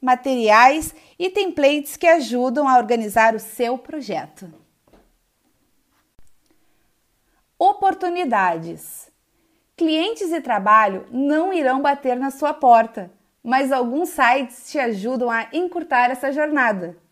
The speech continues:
Confira! Para as áreas de videomaker, criação de app e games, o arroba Freelas, o arroba Get Ninjas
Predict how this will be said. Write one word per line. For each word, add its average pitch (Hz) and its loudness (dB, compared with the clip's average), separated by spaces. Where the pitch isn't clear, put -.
Confira! 233 -6
Para 403 -2
as 262 -4
áreas 240 2
de 254 -2
videomaker, 226 -4
criação 320 -2
de 254 -2
app 185 -4
e 254 -6
games, 196 -4
o 226 0
arroba 302 2
Freelas, 240 -6
o 233 -4
arroba 240 -2
Get 285 -2
Ninjas 208 -4